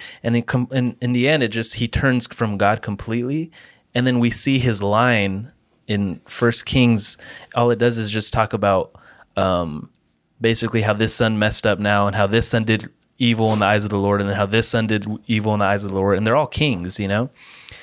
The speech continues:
And so there's definitely consequences, and I think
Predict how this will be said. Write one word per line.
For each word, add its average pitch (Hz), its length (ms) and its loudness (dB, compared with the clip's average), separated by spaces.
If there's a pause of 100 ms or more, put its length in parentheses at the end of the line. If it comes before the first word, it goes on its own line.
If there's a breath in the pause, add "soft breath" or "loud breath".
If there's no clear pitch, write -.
(380 loud breath)
And 95 600 2 (240)
so - 160 0
there's 110 180 2
definitely 127 380 2
consequences, 92 800 -2
and 92 120 0
I 95 60 0
think 104 340 -6